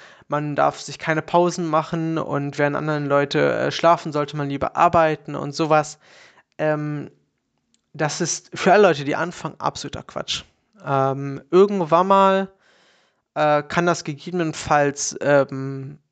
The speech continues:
äh, ich sag mal, zutreffen. Ähm, ich will damit nicht sagen, dass, äh, du nicht, dass man weniger machen muss als die anderen. Das stimmt auch nicht, äh, gerade wenn man sich irgendwas aufbauen will.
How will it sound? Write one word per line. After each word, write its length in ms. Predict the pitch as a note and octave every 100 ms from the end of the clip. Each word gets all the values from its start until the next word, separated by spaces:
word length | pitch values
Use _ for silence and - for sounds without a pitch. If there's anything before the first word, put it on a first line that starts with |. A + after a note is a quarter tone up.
| _ -
äh, 260 | C#3+ C#3+ C3+
ich 220 | D3+ -
sag 260 | D#3+ -
mal, 160 | D3 C#3
zutreffen. 800 | - G3+ - G3+ - G3+ G3+ G3+ _ _ _ _
Ähm, 680 | - D3 C#3+ C#3+ C#3 C3+ - _ _ -
ich 120 | C#3+
will 80 | E3
damit 260 | F3 E3+ G3
nicht 160 | A3
sagen, 360 | - F3 F3 D#3+
dass, 280 | D3+ D3 -
äh, 380 | - D3+ C3+ C3+
du 220 | - D3+ D3
nicht, 360 | D3+ - - -
dass 300 | D#3 D3 -
man 160 | D3
weniger 260 | E3 F#3+ F3
machen 240 | E3 E3
muss 160 | E3 D3+
als 140 | C#3+
die 80 | -
anderen. 400 | C3+ F#3+ G3+ G3+ - - _
Das 120 | D3 -
stimmt 220 | C#3 -
auch 280 | F#3+ G#3 A3+
nicht, 420 | A3+ - - -
äh, 140 | D3 C#3+
gerade 300 | C#3+ D3 D3
wenn 100 | C#3+
man 140 | C#3
sich 120 | C#3
irgendwas 280 | D3 C#3 C3
aufbauen 480 | - F3+ G3 F3+ D#3+
will. 180 | E3